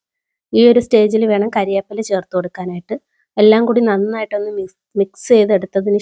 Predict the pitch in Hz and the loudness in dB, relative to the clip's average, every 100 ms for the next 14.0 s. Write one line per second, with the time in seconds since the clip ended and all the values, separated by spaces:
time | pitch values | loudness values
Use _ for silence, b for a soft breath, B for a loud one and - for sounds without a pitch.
0 | 202 175 - 233 - - 208 208 190 190 | -2 -6 -6 -12 -12 -8 -4 -2 -2 -2
1 | 202 233 277 _ _ _ _ _ 233 208 | -4 -6 -6 _ _ _ _ _ 0 0
2 | 208 226 220 196 196 214 202 202 220 - | 2 -2 0 0 0 -2 -2 -8 -6 -2
3 | 185 185 202 202 - 196 175 - 175 165 | -2 -2 -4 -8 -4 -4 -4 -4 -6 -6
4 | - 185 - _ _ _ _ _ _ _ | -10 -12 -14 _ _ _ _ _ _ _
5 | _ _ - 202 202 202 180 196 - 254 | _ _ 0 2 4 4 2 0 0 2
6 | 214 202 208 214 262 _ _ _ _ - | 4 2 -2 -6 -6 _ _ _ _ -6
7 | 196 220 214 202 - 214 226 208 208 202 | -2 0 0 0 -2 0 0 -2 -4 -4
8 | 196 202 214 190 - 202 196 180 202 - | -4 -6 -10 -16 -12 -6 -4 -4 -6 -8
9 | - 202 196 190 202 202 208 208 226 190 | -8 -2 0 0 -2 -4 -4 -4 -2 -4
10 | 196 220 - 196 196 214 202 180 214 b | -2 -4 -4 -4 -2 0 0 -2 -8 b
11 | b b - 202 214 220 214 226 214 190 | b b -10 0 0 2 0 0 -2 0
12 | 196 226 208 208 196 - 196 208 214 202 | -2 -2 -6 -8 -12 -10 -8 -4 -2 -2
13 | 202 185 - - 208 208 190 185 170 | -2 -2 -6 -6 -4 0 0 -2 -6